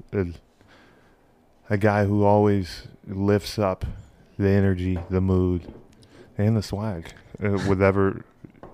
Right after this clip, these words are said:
Speaker 1: squad you're with.
Speaker 2: Okay.
Speaker 1: Um, because you do got the swag,
Speaker 2: I
Speaker 1: uh,
Speaker 2: can,
Speaker 1: Josh.
Speaker 2: I, I can get behind that.
Speaker 1: I d-, you do got the swag. And tonight,
Speaker 2: Thanks.
Speaker 1: uh, one thing, speaking of the swag, is you have a shirt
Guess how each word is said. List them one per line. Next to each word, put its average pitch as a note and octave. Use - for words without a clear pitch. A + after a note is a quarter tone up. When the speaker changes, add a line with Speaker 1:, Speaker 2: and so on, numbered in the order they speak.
Speaker 1:
squad F#2+
you're F2
with. F#2
Speaker 2:
Okay. A#2+
Speaker 1:
Um, F#2+
because G2
you A2
do C3
got C3
the A2
swag, F#2
Speaker 2:
I -
Speaker 1:
uh, F2+
Speaker 2:
can, -
Speaker 1:
Josh. F2+
Speaker 2:
I, A#2
I B2+
can C#3
get D#3
behind G#2
that. A2+
Speaker 1:
I A2
d-, G#2
you G#2+
do A#2+
got B2
the A2+
swag. A2
And G#2+
tonight, B2
Speaker 2:
Thanks. -
Speaker 1:
uh, G#2
one A2
thing, G#2+
speaking A#2+
of G#2
the F#2+
swag, G2+
is G2+
you A2+
have A2+
a G#2
shirt A#2